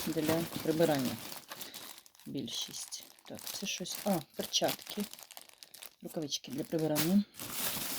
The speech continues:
Все ж таки всі три прийшли насадки для розпилювача.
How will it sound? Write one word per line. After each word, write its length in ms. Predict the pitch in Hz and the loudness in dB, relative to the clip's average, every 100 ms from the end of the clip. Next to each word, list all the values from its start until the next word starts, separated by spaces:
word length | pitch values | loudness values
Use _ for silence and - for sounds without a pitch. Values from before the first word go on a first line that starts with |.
| - - - - - - - - - - - - | -2 -2 -8 -2 -2 0 -4 -4 -6 -8 -8 -2
Все 260 | - 208 | 6 8
ж 160 | 233 - | 8 4
таки 440 | 214 - 190 202 - | 2 4 8 8 6
всі 280 | - - 175 | 2 4 6
три 380 | - 175 185 277 | 6 6 8 8
прийшли 720 | 277 - 147 - 160 185 214 214 - - | 6 0 -2 0 4 6 6 4 -2 -4
насадки 840 | 131 - 151 156 - - 170 170 - - - - - - - - - - - - - | 0 4 8 8 6 -4 -2 0 -2 -6 -6 -2 -2 0 2 2 2 -2 -12 -14 -10
для 280 | 135 151 | 0 2
розпилювача. 800 | 151 139 - 147 135 123 - - | 2 0 2 4 4 2 -2 -4